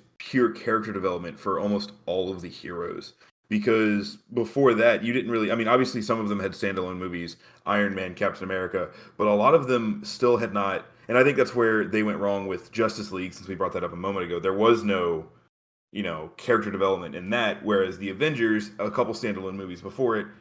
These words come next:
including itself, was able to expand and create connections with the audience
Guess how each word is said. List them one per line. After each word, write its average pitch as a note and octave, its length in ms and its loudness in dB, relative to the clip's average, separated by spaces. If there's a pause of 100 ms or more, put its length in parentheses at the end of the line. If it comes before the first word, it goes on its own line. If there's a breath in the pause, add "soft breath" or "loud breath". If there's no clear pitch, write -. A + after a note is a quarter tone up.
(1300)
including G#2+ 600 0
itself, A2+ 500 0 (100)
was A2+ 160 -4
able A2+ 220 0
to A2+ 180 -4
expand A2 460 -2
and G2 240 -6
create G#2 440 -4
connections G#2+ 500 -2
with F#2+ 100 -10
the E2+ 120 -8
audience F#2 520 -2